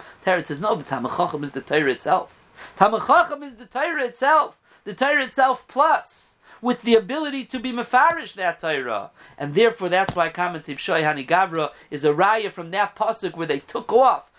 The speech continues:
one of the lashes, 'cause only the Torah is able to be mefarish and magia, so to speak, in what the Torah says. That's the Pshat Leisasor Ya-, Yaminu Smail.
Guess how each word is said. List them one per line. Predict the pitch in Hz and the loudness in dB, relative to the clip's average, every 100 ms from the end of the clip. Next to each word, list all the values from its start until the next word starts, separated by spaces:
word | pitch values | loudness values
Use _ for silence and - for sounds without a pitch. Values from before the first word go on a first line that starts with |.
| _ - | _ -4
one | 220 254 | -2 -2
of | 202 | -4
the | 202 | 2
lashes, | 214 254 - 151 127 110 - _ - | 4 4 0 -6 -8 -10 -18 _ -10
'cause | 160 | -4
only | 190 226 202 | -4 -2 -4
the | 156 | -8
Torah | - 226 247 139 104 - _ - - | -2 -2 0 -4 -6 -12 _ -14 -6
is | 143 160 | -6 0
able | 220 247 147 127 | 0 0 -8 -8
to | 151 | -8
be | 143 | -8
mefarish | 143 135 190 196 175 156 | -8 -2 2 2 0 -6
and | 147 | -6
magia, | 147 135 131 175 | -4 -4 -2 -2
so | 143 135 | -2 -2
to | 127 | -4
speak, | - 196 165 - - - - - | -4 0 0 -2 -20 -20 -14 -2
in | 151 | 2
what | 151 156 | 2 0
the | 156 | -4
Torah | 156 139 123 | -2 -2 -2
says. | - 139 131 110 | -2 0 0 0
That's | 135 135 | -4 -6
the | 123 | -8
Pshat | - 135 | 0 0
Leisasor | 131 120 - 165 - 139 | 0 -6 -2 -2 -2 -2
Ya-, | 135 135 - - 143 | 0 0 -6 -8 -2
Yaminu | 139 147 135 | 0 0 -4
Smail. | - 175 190 160 139 | -4 0 4 4 0